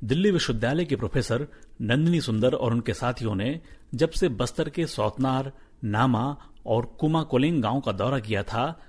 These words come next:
उसके बाद से ही उनके खिलाफ एक के बाद एक शिकायतों का दौर शुरू हो गया था। माओवादियों का विरोध करने के लिए पुलिस संरक्षण में टंगिया समूह बनाने वाले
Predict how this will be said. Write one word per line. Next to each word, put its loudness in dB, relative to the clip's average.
उसके -2
बाद 0
से -4
ही -2
उनके 0
खिलाफ -2
एक 2
के 0
बाद 0
एक 2
शिकायतों 0
का -2
दौर 2
शुरू 2
हो 2
गया 2
था। 0
माओवादियों 2
का 2
विरोध 4
करने 0
के 0
लिए 0
पुलिस 0
संरक्षण 0
में 0
टंगिया 2
समूह -2
बनाने 2
वाले 0